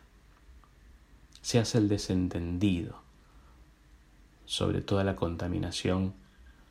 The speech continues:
a que llevó este planeta, a la cual llevó este planeta. Yo creo que nosotros no nos podemos hacer desentendidos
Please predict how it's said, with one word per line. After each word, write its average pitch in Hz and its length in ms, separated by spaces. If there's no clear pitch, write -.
a 95 100
que 98 120
llevó 92 280
este - 200
planeta, 87 460
a 92 80
la 85 100
cual 92 240
llevó 90 280
este - 180
planeta. - 440
Yo 110 140
creo 104 200
que 98 80
nosotros 95 720
no 110 240
nos 104 120
podemos 92 400
hacer 92 400
desentendidos 95 1300